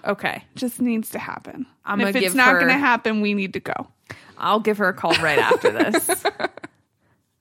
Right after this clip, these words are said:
Speaker 1: Um, which is right now. I will go call her right now.
Speaker 2: Okay.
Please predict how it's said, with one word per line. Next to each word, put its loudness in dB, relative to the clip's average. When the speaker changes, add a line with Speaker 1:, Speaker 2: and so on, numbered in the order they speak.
Speaker 1:
Um, 0
which -4
is -6
right -2
now. -4
I 2
will 6
go 4
call 0
her 0
right -4
now. -4
Speaker 2:
Okay. -8